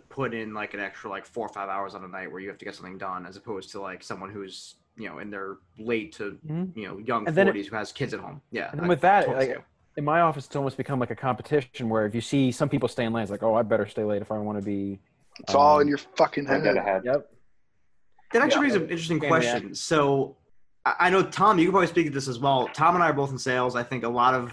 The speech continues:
Speaker 1: what you do in sales is obviously commission-based. You have to put in a lot of extra work sometimes to get, you know, sales over the line. But I think there's, like, a stigma that, like, people feel like when they get to work, when they first, like, are coming out of college or whatever the case may be,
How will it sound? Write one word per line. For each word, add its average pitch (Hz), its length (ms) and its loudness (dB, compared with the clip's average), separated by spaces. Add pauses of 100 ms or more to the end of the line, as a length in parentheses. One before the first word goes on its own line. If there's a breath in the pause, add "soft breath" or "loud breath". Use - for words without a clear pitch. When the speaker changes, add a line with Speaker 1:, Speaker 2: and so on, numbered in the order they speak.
Speaker 1:
what 123 240 0
you 135 60 -6
do 131 180 -2
in 120 80 -4
sales 117 420 0
is 104 300 -10 (240)
obviously - 240 -6
commission-based. 147 560 0
You 123 40 -2
have - 60 -12
to - 60 -20
put 131 160 -4
in 113 40 -2
a 107 40 -4
lot 110 160 0
of 110 80 -4
extra 110 200 -4
work 120 160 -4
sometimes 113 440 -6
to 113 80 -12
get, 117 300 -4
you 117 100 -8
know, 98 60 -10
sales 117 300 -2
over 107 160 -8
the 110 60 -6
line. 113 460 0 (500 loud breath)
But 151 100 4
I 147 80 6
think 226 240 2
there's, 202 140 4
like, 160 120 2
a 131 60 2
stigma 143 560 0
that, 117 280 0
like, 113 380 -4 (280)
people 180 280 0
feel 165 200 4
like 151 160 4
when 131 140 -2
they 120 260 -2 (100)
get 131 280 2 (220)
to 135 120 -6
work, 117 460 -2
when 117 100 -2
they 110 80 -2
first, - 380 -6
like, 117 180 -4
are 120 80 0
coming 120 220 -2
out 110 60 0
of 110 60 -4
college 107 300 -2
or 113 60 -4
whatever 104 220 -8
the 107 60 -10
case 110 220 -10
may 104 120 -10
be, 113 340 -6